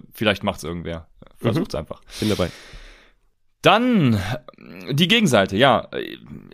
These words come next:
Speaker 1: Ich kann's immer nur wiederholen, wir haben den Take im Tuesday, ich werd's nachher auch bei den Waiver Targets dann nochmal ansprechen, aber,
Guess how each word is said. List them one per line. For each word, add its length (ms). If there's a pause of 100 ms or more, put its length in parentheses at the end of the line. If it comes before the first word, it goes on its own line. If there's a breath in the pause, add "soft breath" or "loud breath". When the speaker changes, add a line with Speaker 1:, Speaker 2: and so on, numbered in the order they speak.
Speaker 1:
Ich 160
kann's 360
immer 140
nur 120
wiederholen, 360
wir 80
haben 120
den 100
Take 220
im 80
Tuesday, 320
ich 100
werd's 400
nachher 300
auch 80
bei 100
den 80
Waiver 180
Targets 280
dann 100
nochmal 220
ansprechen, 420
aber, 560